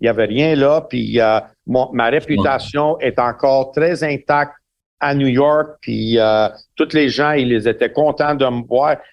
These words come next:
Après le combat, juste pour te donner une idée, après le combat, avant de retourner au vestiaire, je m'en vais où il est la chambre de la commission athlétique.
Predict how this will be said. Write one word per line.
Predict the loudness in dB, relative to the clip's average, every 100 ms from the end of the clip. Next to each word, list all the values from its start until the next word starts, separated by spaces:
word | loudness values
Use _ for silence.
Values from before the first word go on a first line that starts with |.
| -6
Après | -4 0 0
le | 0
combat, | 0 0 0 0 0
juste | -2 -4
pour | -4
te | -2
donner | -2 0 0
une | 0
idée, | 2 2 0 -4 -6
après | -2 0 0
le |
combat, | 0 0 0 0 -2 -10 -6
avant | -2 -2 0
de | 0
retourner | -2 -2 0
au | 0 0
vestiaire, | -2 0 0 2 0 -4 -18 _ -8
je | -4
m'en | -2 0
vais | 0 2 0 -2
où | -2 0
il | 2
est | 2
la | 2 0
chambre | -2 -2 0 -2 -4 _ _ _
de | 0 2 2 -2 _ -6
la | -4 -2
commission | -2 -2 0 0
athlétique. | 0 -2 0 -2